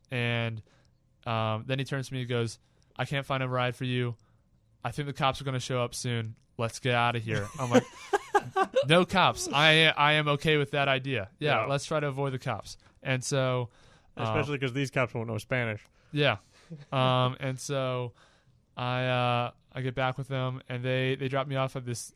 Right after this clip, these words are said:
Speaker 1: other roundabout that's a little bit busier, and they're like, "Okay, you'll have a better chance here." They pull out this piece of paper, write the word Toulouse on it, like, "Hopefully this helps." They go on their way. Um,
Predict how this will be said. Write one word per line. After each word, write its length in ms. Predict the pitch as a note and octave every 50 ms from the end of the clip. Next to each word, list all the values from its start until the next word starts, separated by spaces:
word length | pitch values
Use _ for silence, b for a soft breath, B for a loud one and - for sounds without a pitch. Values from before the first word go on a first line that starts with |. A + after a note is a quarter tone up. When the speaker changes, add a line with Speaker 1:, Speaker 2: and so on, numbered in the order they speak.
| _ -
Speaker 1:
other 140 | C#3 C#3 C3+
roundabout 500 | C#3 C3 C3 C3 B2+ B2 C3 B2+ B2+ B2
that's 140 | A#2+ A2 A#2
a 20 |
little 140 | A#2+ A#2+ A2+
bit 180 | A2+ A2 -
busier, 420 | B2 C3+ C3+ C3+ C#3 C3+ C3+ C3+ C3
and 160 | C3 - -
they're 80 | C3 A#2+
like, 200 | A2+ A2+ A2 -
"Okay, 160 | C3 A2+ B2+
you'll 140 | A#2 A2+ A#2
have 80 | A#2+ A#2
a 40 |
better 180 | A2+ A#2+ A#2 A#2
chance 360 | G#2 - B2+ A#2+ A#2 A2 -
here." 320 | - C3 B2+ B2+ B2+ A#2+ b b b b b b -
They 80 | B2
pull 180 | A2+ - D3 C#3
out 340 | C3 B2+ B2+ B2+ B2+ - -
this 120 | C3 A#2
piece 180 | - - B2 A#2
of 80 | A#2+ -
paper, 340 | - C3 C3 B2+ C3+ B2+
write 160 | A#2+ A#2 A#2 A#2
the 40 | A#2+
word 160 | A2+ G#2+ G#2+
Toulouse 380 | - - A#2 A#2+ C3 C3 B2+ -
on 120 | C3 B2
it, 180 | B2 A#2+ A#2 - - -
like, 200 | - B2+ - -
"Hopefully 340 | B2 B2+ B2+ A#2+ - B2+ A#2+
this 140 | A2 G#2+ -
helps." 380 | - B2+ B2 A#2+ B2 - - - b b b b b b b b _ _ _ _
They 80 | - B2
go 120 | B2+ B2+
on 100 | A#2+ A#2+
their 80 | A2+ G#2+
way. 120 | G2+ G#2+ G2 - _ b b b b b b b b b _
Um, 580 | - B2+ A#2+ A#2 A#2 A2+ A2+ A2+ A2+ A2 A2+